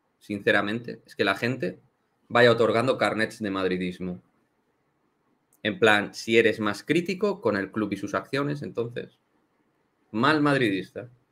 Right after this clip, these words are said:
Si eres corporativo y apoyas todo lo que hace el club, buen madridista. A ver, cada uno vive como puedo, como quiere el Real Madrid. Yo tengo mi manera de vivirlo.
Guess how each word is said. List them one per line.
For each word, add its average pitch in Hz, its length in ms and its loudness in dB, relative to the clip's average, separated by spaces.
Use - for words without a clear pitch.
Si - 160 2
eres 104 160 4
corporativo 107 680 2
y 95 80 0
apoyas 92 460 -2
todo 92 160 0
lo 95 100 0
que 101 60 -4
hace 131 140 -4
el 135 80 -6
club, 285 280 -2
buen 123 300 4
madridista. 92 640 -4
A 107 60 -2
ver, 104 320 2
cada 98 220 -2
uno 110 160 2
vive 131 420 2
como 101 240 -8
puedo, 117 240 4
como 117 220 -4
quiere 110 160 4
el 120 60 2
Real 107 120 0
Madrid. 92 320 -6
Yo 98 160 -12
tengo 101 180 -2
mi 113 120 2
manera 98 260 2
de 113 80 6
vivirlo. 95 380 0